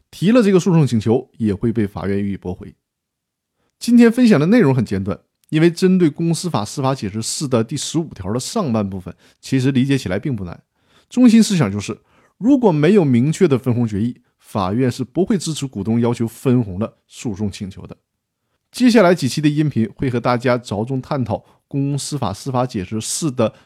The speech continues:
第十五条的下半部分的内容，就是在哪些情况下，因为股东滥用权力导致公司不分配利润，需要对其他股东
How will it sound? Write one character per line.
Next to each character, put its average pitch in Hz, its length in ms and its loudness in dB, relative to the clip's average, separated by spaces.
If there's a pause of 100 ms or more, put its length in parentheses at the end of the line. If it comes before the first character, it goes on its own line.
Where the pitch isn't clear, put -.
(140)
第 180 120 -2
十 156 260 -4
五 139 140 -6
条 92 200 -8
的 120 60 -6
下 185 220 -2
半 110 160 -2
部 98 80 -8
分 98 160 -10
的 87 100 -10
内 87 120 -12
容， - 100 -16 (560)
就 240 140 2
是 220 140 4
在 226 160 4
哪 156 260 6
些 247 140 4
情 135 180 2
况 143 100 2
下， - 240 -2 (220)
因 190 160 2
为 202 80 8
股 120 220 -2
东 165 180 2
滥 214 160 4
用 147 140 2
权 107 200 -2
力 151 220 0
导 104 260 0
致 135 160 -4
公 135 380 -2
司 127 180 -2
不 123 220 -6
分 127 160 -2
配 139 100 2
利 180 120 2
润， 135 240 4 (260)
需 - 260 -6
要 117 140 4
对 117 140 0
其 - 200 -10
他 113 140 -2
股 92 160 -12
东 107 140 -2